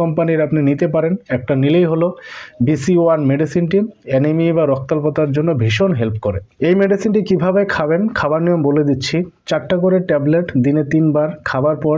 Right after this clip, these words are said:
চিবিয়ে চিবিয়ে বা চুষে চুষে আপনি খাবেন। এই বিসি ওয়ান মেডিসিনটি চারটা করে ট্যাবলেট দিনে তিনবার খাবার পর চিবিয়ে চিবিয়ে বা চুষে চুষে বড়রা খাবে। এবার রক্তাল্পতার সমস্যার জন্য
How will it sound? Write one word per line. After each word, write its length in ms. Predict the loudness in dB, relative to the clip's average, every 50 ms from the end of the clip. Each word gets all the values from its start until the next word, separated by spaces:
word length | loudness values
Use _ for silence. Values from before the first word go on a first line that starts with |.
| -2 -4 -2
চিবিয়ে 280 | -2 0 2 2 0 2 0
চিবিয়ে 240 | 0 2 2 2 2 0
বা 60 | 0 0
চুষে 220 | -2 -2 -2 -2 -2 -2
চুষে 180 | -2 -2 0 0 0
আপনি 160 | 0 0 0 0 0 -2 -4
খাবেন। 260 | -6 -4 -2 -2 -2 -2 -4 -8 -10 -16 -20 -14 -6 -2 -2
এই 60 | 0 2
বিসি 220 | 0 0 0 0 0 0
ওয়ান 140 | 2 0 0 0
মেডিসিনটি 500 | 0 0 0 -2 -2 -2 -2 0 0 0 0 0 -2 -10 -20 -20 -20 -18 _ -4
চারটা 240 | -4 -4 -2 -2 0 0
করে 120 | 0 0 0 0 0
ট্যাবলেট 360 | 0 0 2 2 0 0 -2 -6 -10 _ -2 0
দিনে 180 | 2 2 0 -2 0 0
তিনবার 360 | 0 0 2 2 0 0 -2 -4 -6 -16 -20 -14 -8
খাবার 240 | -6 -2 0 0 0 0 -2
পর 100 | -2 -2 -2 -2
চিবিয়ে 280 | -2 0 2 2 0 2
চিবিয়ে 220 | 0 0 0 2 2
বা 60 | 0 0 0
চুষে 200 | -2 -2 0 0 0
চুষে 220 | 0 -2 -2 -2 -2 -4 -4 -8 _ -2 0
বড়রা 280 | 0 2 2 0 -2 -2 -6 -6 -6
খাবে। 220 | -4 -2 -2 -4 -4 -6 -12 -20 _ _ _ -4 -2 0
এবার 180 | 2 2 2 2 2
রক্তাল্পতার 560 | 0 -2 -2 -2 -2 0 2 2 2 2 0 0 -2
সমস্যার 360 | -2 -2 -2 -2 -2 -2 0 2
জন্য 120 | 2 2